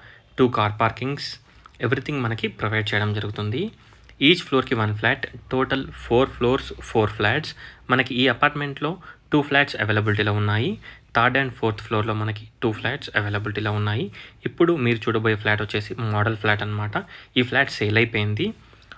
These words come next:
already సేల్ అయిపోయిన ఫ్లాట్ ఇది. మనకి same as it is-గా థర్డ్ and ఫోర్త్ ఫ్లోర్‌లో టూ ఫ్లాట్స్ అవైలబిలిటీలో ఉన్నాయి. అవి ఎంప్టీ ఫ్లాట్, ఎంప్టీ ఫ్లాట్స్ అన్నమాట. మనకి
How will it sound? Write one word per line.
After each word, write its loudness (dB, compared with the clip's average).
already -4
సేల్ 0
అయిపోయిన -2
ఫ్లాట్ -2
ఇది. -2
మనకి -2
same 0
as -2
it -2
is-గా 0
థర్డ్ 4
and -6
ఫోర్త్ 4
ఫ్లోర్‌లో 0
టూ 10
ఫ్లాట్స్ 2
అవైలబిలిటీలో 2
ఉన్నాయి. 2
అవి 2
ఎంప్టీ 0
ఫ్లాట్, 2
ఎంప్టీ -4
ఫ్లాట్స్ 0
అన్నమాట. -4
మనకి -6